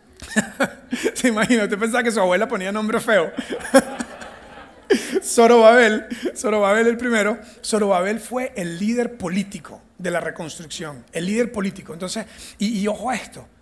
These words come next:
¿sabe de quién era familia Zorobabel? Del rey David. What? David. Era como que viene de nuevo el imperio judío, viene de nuevo,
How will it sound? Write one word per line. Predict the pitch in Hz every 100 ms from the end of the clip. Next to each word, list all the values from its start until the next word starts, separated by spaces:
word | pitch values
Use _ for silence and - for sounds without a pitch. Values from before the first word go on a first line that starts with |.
| _
¿sabe | - 180 233
de | 254
quién | 240 226
era | 247
familia | 240 214 190 240 233 196
Zorobabel? | 202 175 156 208 220 - _ _ _ _ - -
Del | 147 240 -
rey | - 214 220
David. | - - 175 233 277 240 - - - _ _ _
What? | 185 269 - - - - - -
David. | 202 233 226 294 262 - -
Era | 240
como | 254 285
que | 240 - - - - - _ -
viene | 175 208 254 269 311
de | 277
nuevo | 254 262 294
el |
imperio | 247 202 233 226 269 233
judío, | 202 208 196 139
viene | 160 180 226 302
de | 320
nuevo, | 269 277 285